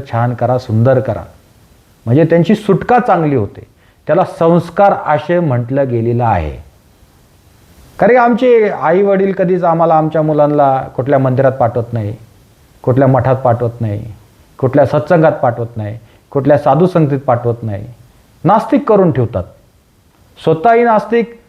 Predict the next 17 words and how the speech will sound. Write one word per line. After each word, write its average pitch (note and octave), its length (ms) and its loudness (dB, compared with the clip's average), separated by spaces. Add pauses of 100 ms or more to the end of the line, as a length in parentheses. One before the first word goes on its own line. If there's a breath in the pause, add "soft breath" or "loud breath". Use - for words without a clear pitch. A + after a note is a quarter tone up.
(140)
आणि D3+ 140 -2
मुलांनाही F#3+ 480 2
नास्तिक E3 400 -2
करून D3 200 -2
ठेवतात. B2 280 -4 (380 soft breath)
त्याच्यामुळं A3 640 4 (920)
अशी F3+ 260 0
अवस्था D3 380 2
निर्माण G#2+ 380 -2
होते. E2+ 200 -10
मेल्यावरती F#3+ 540 2
मग F#3 100 -2
प्रेत D3+ 300 -2
होतात. F2+ 220 -12 (2500)
म्हणून G3+ 200 4
महाराज G3+ 300 4
बोलले, A#2 300 -2